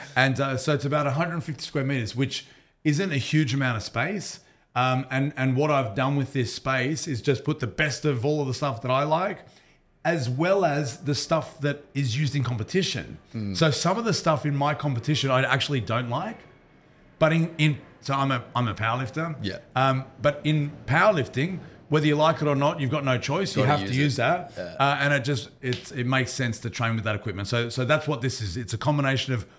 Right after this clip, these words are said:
Speaker 1: what I consider to be my favorite pieces of equipment and the pieces of equipment that you must be using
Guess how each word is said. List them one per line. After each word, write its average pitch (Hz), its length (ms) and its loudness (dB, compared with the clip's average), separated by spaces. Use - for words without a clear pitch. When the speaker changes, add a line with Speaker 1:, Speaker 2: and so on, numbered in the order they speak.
Speaker 1:
what 127 160 0
I 131 160 4
consider 127 400 -2
to 110 120 -8
be 110 140 0
my 101 160 -2
favorite 123 760 -4
pieces 104 260 -2
of 104 60 0
equipment 160 420 -4
and 117 320 0
the 110 200 -2
pieces 120 320 0
of 110 60 0
equipment 117 380 -4
that 113 120 -4
you 113 100 -2
must 113 440 -2
be 127 80 0
using 110 460 0